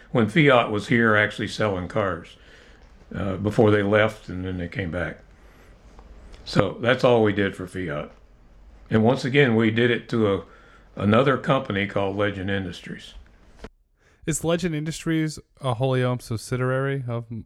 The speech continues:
Speaker 2: McLaren Engines, or is that a partnership?
Speaker 1: Oh, no, it was nothing. It was a, a customer. It was our customer. Legend Industries did the deal with Fiat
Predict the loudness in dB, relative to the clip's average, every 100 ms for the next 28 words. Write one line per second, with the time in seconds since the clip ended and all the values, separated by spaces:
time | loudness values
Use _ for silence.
0 | -8 -10 -4 -4 -2 -2 -4 -6 -4 -4
1 | -2 -4 -2 -4 -4 -6 -10 -12 -14 -20
2 | _ _ -14 2 8 10 10 6 2 0
3 | 0 0 2 2 2 -2 -2 -2 0 2
4 | 0 0 -12 -6 -2 2 0 -2 -8 -8
5 | -12 -20 _ -6 -4 2 4 4 2 -2
6 | -2 -10 -14 -16 _ _ -20 -20 -20 -20
7 | -2 6 8 8 6 6 6 4 2 0
8 | 2 2 0 4 6 6 2 4 6 8
9 | 8 6 4 6 6 8 6 0 -4